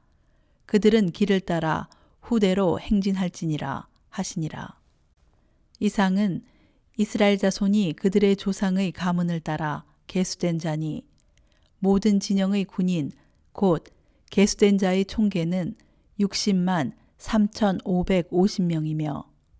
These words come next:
레위인은 이스라엘 자손과 함께 계수되지 아니하였으니,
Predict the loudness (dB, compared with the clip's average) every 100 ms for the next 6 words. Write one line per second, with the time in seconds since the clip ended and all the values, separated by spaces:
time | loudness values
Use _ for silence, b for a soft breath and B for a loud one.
0 | _ _ _ _ _ _ _ 2 6 6
1 | 6 4 4 2 0 -2 0 2 2 2
2 | -2 -2 -2 0 0 0 -2 -4 -2 -2
3 | 0 0 0 0 0 2 0 0 0 0
4 | -2 -4 -6 -4 -4 -8